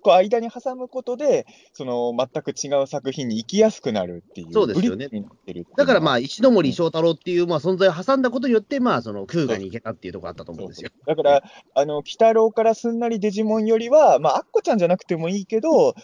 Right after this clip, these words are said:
Speaker 1: あの、赤塚不二夫先生とか、石ノ森先生とかの何かを一個挟むと、なんか、その、僕らおじさんはね、<laughs> ちょっとスッキリやすいというね、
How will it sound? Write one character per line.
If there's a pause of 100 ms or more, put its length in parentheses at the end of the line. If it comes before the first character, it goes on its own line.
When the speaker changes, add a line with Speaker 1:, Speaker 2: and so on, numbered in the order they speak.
(200)
Speaker 1:
あ
の、
赤
塚
不
二
夫
先
生
と
か、
石
ノ
森
先
生
と
か
の
何
か
を
一
個
挟
む
と、 (220)
な
ん
か、
そ
の、
僕
ら
お
じ
さ
ん
は
ね、
<laughs>
ち
ょ
っ
と
ス
ッ
キ
リ
や
す
い
と
い
う
ね、